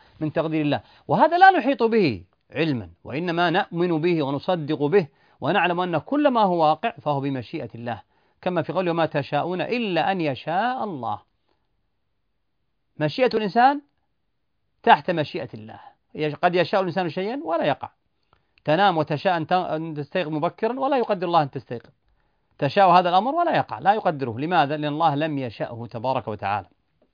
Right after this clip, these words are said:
ثم قال الشيخ رحمه الله: "ويقولون"، أي أهل السنة والجماعة، "لا سبيل لأحد أن يخرج عن علم الله،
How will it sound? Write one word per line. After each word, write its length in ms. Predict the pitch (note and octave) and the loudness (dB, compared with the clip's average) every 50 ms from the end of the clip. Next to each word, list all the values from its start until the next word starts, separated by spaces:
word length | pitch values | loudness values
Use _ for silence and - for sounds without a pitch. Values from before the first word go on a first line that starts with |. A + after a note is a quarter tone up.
| _ _ _ _ _ _ _ _ _ _ _ _ _ _ _ _ _ _ _ _ _ _ _ _ _ _ _ _ _ _ _ _ _ _ _ _ _ _ _ _ _ _ _ _ _ _ _ _ _ _ _ _ _ _ _ _ _ _ _ _ _ _ _ _ _ _ _ _ _ _ _ _ _ _ _ _ _ _ _ _ _ _ _ _ _ _ _ _ - | _ _ _ _ _ _ _ _ _ _ _ _ _ _ _ _ _ _ _ _ _ _ _ _ _ _ _ _ _ _ _ _ _ _ _ _ _ _ _ _ _ _ _ _ _ _ _ _ _ _ _ _ _ _ _ _ _ _ _ _ _ _ _ _ _ _ _ _ _ _ _ _ _ _ _ _ _ _ _ _ _ _ _ _ _ _ _ _ -6
ثم 220 | - A3 B3 C4 | -4 0 2 2
قال 200 | B3 C4+ B3+ A#3 | 6 6 6 6
الشيخ 300 | G3+ - - G3 F3+ - | 4 2 -2 -4 -2 0
رحمه 280 | E3+ E3+ D#3 D#3 C#3+ C3 | 0 0 0 0 -2 -2
الله: 280 | B2 B2 B2 C3 C#3+ C3+ - _ _ _ _ _ _ _ _ _ _ _ _ _ _ _ _ _ _ _ _ _ _ | 0 2 2 2 2 0 -4 _ _ _ _ _ _ _ _ _ _ _ _ _ _ _ _ _ _ _ _ _ _
"ويقولون"، 680 | - F#3+ A3+ A#3 A3+ A3+ - G3+ F#3+ F#3 E3+ D3 C3+ C3 | 4 6 8 8 6 6 6 4 4 4 4 2 2 2
أي 280 | D#3 E3+ E3 D#3 D#3 D#3 | 0 0 0 2 2 2
أهل 100 | D3+ D3+ | 2 0
السنة 320 | C3+ - - E3+ D3+ C3+ | -2 -4 -6 -6 -4 -4
والجماعة، 440 | C3 A#2 A#2 B2 B2 C3+ D#3 E3+ G3+ | -4 -4 -4 -4 -4 -2 -2 -2 2
"لا 200 | G#3 A#3 A3+ G3 | 2 4 2 2
سبيل 400 | - - E3 D#3 E3+ E3+ D3+ C#3 | 0 -2 -4 -2 -2 0 0 0
لأحد 520 | C3 C#3 C#3+ - - D#3+ D#3 G3 G#3+ G3 - _ _ _ _ _ _ _ - | 0 -2 -2 -2 -2 -2 -2 -4 -6 -10 -12 _ _ _ _ _ _ _ 0
أن 140 | D3+ E3 E3 | 2 2 4
يخرج 460 | D#3 D#3+ F3+ - - - F#3 F#3 E3+ | 4 2 2 2 0 -4 -6 -4 0
عن 220 | G3 F3+ D3+ D3+ C#3+ | 0 2 2 2 0
علم 260 | A#2+ B2 B2 A#2 A2 | -2 -2 -2 -4 -4
الله، 280 | G#2 G2+ G#2 A2 G2 | -4 -4 -4 -6 -6